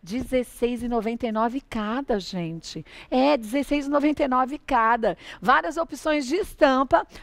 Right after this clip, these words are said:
Manta casal por apenas dezesseis e noventa e nove. Essa manta, gente, da Veste Casa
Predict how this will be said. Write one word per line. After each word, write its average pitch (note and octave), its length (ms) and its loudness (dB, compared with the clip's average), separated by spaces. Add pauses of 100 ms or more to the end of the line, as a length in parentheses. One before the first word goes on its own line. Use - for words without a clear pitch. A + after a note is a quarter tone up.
Manta B3+ 420 4
casal G#3 540 2
por B3 160 0
apenas A3+ 500 2
dezesseis A#3 640 -2
e - 20 -6
noventa C4+ 460 -2
e D#4 80 -4
nove. F#3 400 2
Essa A#3 220 2
manta, A#3+ 400 2
gente, F#3+ 200 -8
da F#3+ 80 0
Veste F3+ 280 -4
Casa G3+ 440 2